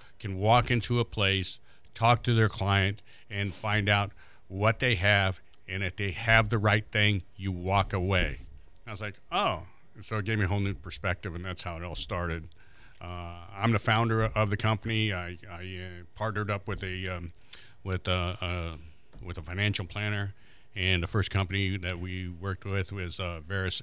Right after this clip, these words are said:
Insurance Partners, which is now Veris Health Partners. And, uh, so we really kinda took off during Obamacare. Uh, a lot of people were being, uh,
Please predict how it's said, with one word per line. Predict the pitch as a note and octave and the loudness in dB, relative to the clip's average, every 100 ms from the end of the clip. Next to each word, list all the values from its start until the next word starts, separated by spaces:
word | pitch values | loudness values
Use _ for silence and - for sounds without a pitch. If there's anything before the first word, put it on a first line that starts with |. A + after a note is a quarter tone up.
| - | 0
Insurance | G#2+ A2+ B2 A#2 G#2 | 2 4 4 2 0
Partners, | G#2 G#2+ G2+ G2 F#2+ | 0 -2 -2 -6 -8
which | E2+ | -14
is | F2 | -12
now | F#2 E2+ | -12 -10
Veris | E2+ D#2 - - | -12 -14 -16 -16
Health | C#3+ B2+ | -14 -12
Partners. | A#2 A#2+ A2 A2 G#2 - - - - - - | 2 2 4 4 2 -2 -12 -18 -18 -18 -12
And, | F2 F#2 F#2 F2 E2+ | -4 0 0 0 -2
uh, | F2 F2 E2+ | -4 -4 -6
so | - F#2+ F#2 F2 - - - - | -4 -2 -2 -4 -6 -14 -18 -4
we | G#2 | 0
really | F2+ A2+ C3 B2 | 2 2 2 2
kinda | - A#2+ G#2+ | 2 2 0
took | - A2+ | -2 -4
off | G#2 G#2 G#2+ - - | 0 0 0 -8 -12
during | G#2 G2+ G2 | -4 -2 -2
Obamacare. | F#2+ E2+ F2+ G2+ G#2+ - A2 A2+ G#2 - - - - - - - | -4 -4 -4 -2 -4 -2 2 2 2 -4 -18 -20 -20 -18 -18 -14
Uh, | F2+ F2+ F2+ E2+ | -10 -8 -10 -12
a | G#2 | -6
lot | G#2 G#2+ | 0 2
of | |
people | A2 G#2+ A2 | 4 2 0
were | G#2 | 0
being, | F2+ G#2+ G2+ F#2+ | 0 0 0 0
uh, | F2+ F2 E2+ | 0 -2 -2